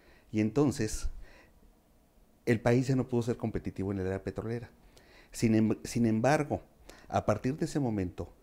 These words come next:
más del setenta por ciento de las utilidades generadas por petróleos mexicanos se van precisamente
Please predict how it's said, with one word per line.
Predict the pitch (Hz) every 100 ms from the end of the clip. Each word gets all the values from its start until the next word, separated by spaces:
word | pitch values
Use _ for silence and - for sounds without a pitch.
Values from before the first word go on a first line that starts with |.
| - - - -
más | 113 131 160
del | 160
setenta | 143 143 117 120 117 -
por | 90
ciento | - 107 101 98
de | 90
las | 87 -
utilidades | - 92 101 107 -
generadas | 101 98 101
por | - 85
petróleos | 90 98 101 101
mexicanos | 98 104 - 90 95 - - _ _ _ _ _ _
se | - 101
van | 95 101 101 98 - _ - - - -
precisamente | 90 101 101 95 95 92 92